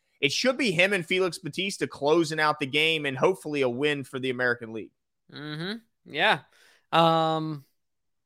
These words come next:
Speaker 2: hmm. It's gonna be interesting to see.
Speaker 1: Yeah, I hope.
Speaker 2: Yeah.
Speaker 1: I, I tell you, Hayes, Hayes gets the start in center field 'cause of the injury to Trout,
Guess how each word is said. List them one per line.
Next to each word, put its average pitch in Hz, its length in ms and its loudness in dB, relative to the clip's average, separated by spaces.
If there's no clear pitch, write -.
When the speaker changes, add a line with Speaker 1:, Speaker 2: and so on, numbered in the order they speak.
Speaker 2:
hmm. 151 120 -10
It's - 100 -20
gonna 135 180 -4
be 139 140 -4
interesting 143 440 -6
to 135 60 -6
see. 131 380 -6
Speaker 1:
Yeah, 104 220 -4
I 113 60 2
hope. 151 160 2
Speaker 2:
Yeah. 156 60 2
Speaker 1:
I, 180 260 8
I 175 40 6
tell 202 160 2
you, 185 180 4
Hayes, 190 500 4
Hayes 180 300 4
gets 190 220 0
the 180 100 -4
start 170 320 6
in 165 60 -8
center 156 280 -2
field 147 360 0
'cause 127 200 -2
of 120 60 -10
the 131 120 -6
injury 135 240 -8
to 120 80 -10
Trout, 127 540 2